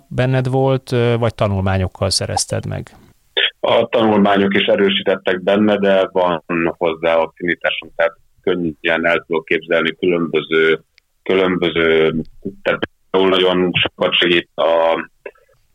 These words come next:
Speaker 2: a szakmámban, hogy el tudok képzelni mondjuk különböző módokat, ahogyan a mérkőzés alakulhat, mire miket kell lépni, nagyon sok mindent figyelembe tudok venni, tehát ez a gondolkodásmód hozzám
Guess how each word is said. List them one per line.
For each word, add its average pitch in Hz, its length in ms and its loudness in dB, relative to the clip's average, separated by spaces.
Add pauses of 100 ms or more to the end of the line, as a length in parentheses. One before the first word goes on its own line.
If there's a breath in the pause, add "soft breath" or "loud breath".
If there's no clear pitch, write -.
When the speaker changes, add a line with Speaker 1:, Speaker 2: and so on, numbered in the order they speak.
(140)
Speaker 2:
a 82 520 2
szakmámban, 92 580 -2
hogy 87 120 0
el 90 180 2
tudok 87 380 -4
képzelni 87 480 0
mondjuk 82 340 -2
különböző 85 540 0
módokat, 87 600 0
ahogyan 82 320 0
a 80 40 2
mérkőzés 78 560 0
alakulhat, 95 840 0 (220 soft breath)
mire 90 320 2
miket 85 320 0
kell 76 160 -2
lépni, 95 420 0
nagyon 87 280 2
sok - 240 -2
mindent 80 580 0 (380)
figyelembe 87 460 0
tudok 80 240 -2
venni, 90 260 2
tehát - 180 0
ez 80 160 0
a 78 40 0
gondolkodásmód 78 960 0
hozzám 76 580 0